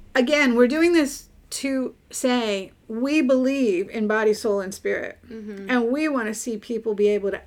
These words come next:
Speaker 1: access their spirit and access God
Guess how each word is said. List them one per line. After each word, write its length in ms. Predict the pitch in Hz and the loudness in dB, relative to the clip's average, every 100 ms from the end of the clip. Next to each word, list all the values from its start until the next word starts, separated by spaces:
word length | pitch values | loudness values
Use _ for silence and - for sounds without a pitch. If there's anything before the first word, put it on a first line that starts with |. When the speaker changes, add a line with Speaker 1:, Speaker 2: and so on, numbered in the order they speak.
| 220 | -8
Speaker 1:
access 580 | 262 269 - 214 208 - | -8 -8 -6 -4 -4 -6
their 280 | 202 196 | -4 -4
spirit 880 | 196 - - - 226 202 196 185 - - _ | -4 -10 -12 -4 -2 0 -2 -6 -12 -20 _
and 260 | 240 220 202 | -8 -6 -4
access 580 | 233 247 277 - - 202 | -2 -2 -2 -10 -10 -12
God 520 | - - - - 214 | -14 -14 -14 -14 -18